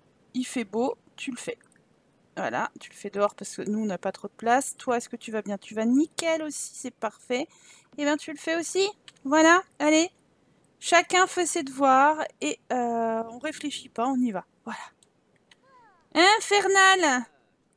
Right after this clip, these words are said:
Regardez-moi celle-là. À peine sortie du bain, qu'est-ce qu'elle fait ? Se balade toute nue. Puis alors, elle y va, elle galope, hein.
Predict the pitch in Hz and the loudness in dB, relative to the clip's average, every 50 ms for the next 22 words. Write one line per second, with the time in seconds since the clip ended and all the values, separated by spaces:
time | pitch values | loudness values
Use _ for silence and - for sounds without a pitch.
0 | _ _ - 277 302 339 349 359 339 359 349 349 359 359 320 - 349 349 339 330 | _ _ -4 -2 0 2 2 2 2 2 2 2 2 0 0 -2 -2 -2 0 0
1 | 339 339 349 - _ _ _ _ _ _ _ _ - 269 311 - 359 359 339 - | 0 0 0 -2 _ _ _ _ _ _ _ _ -6 -6 -4 -2 -2 -2 -2 -2
2 | - - - - - 330 311 - 330 311 311 339 349 349 - - - - 320 277 | -4 -6 -6 -8 -12 -14 -14 -14 -12 -4 -2 0 0 0 -2 -6 -6 -8 -8 -8
3 | - - 339 302 269 311 302 302 - - 320 277 _ 262 262 277 - _ _ _ | -6 -6 -8 -6 -4 -2 -4 -4 -4 -8 -14 -8 _ -2 -2 -2 -4 _ _ _
4 | _ _ _ _ _ _ _ - - 247 240 240 262 269 349 466 302 226 220 214 | _ _ _ _ _ _ _ -4 0 2 4 4 4 4 4 6 6 6 4 2
5 | 254 359 415 214 214 - 220 226 294 | 0 0 0 0 -2 -2 -4 -6 -6